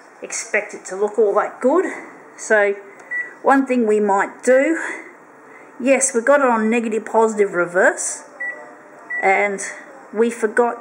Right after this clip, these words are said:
yeah, we set the brightness, yep, we did that to the correct one. I'm not sure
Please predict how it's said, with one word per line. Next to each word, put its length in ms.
yeah, 160
we 100
set 300
the 80
brightness, 760
yep, 340
we 60
did 280
that 260
to 100
the 220
correct 360
one. 240
I'm 140
not 180
sure 400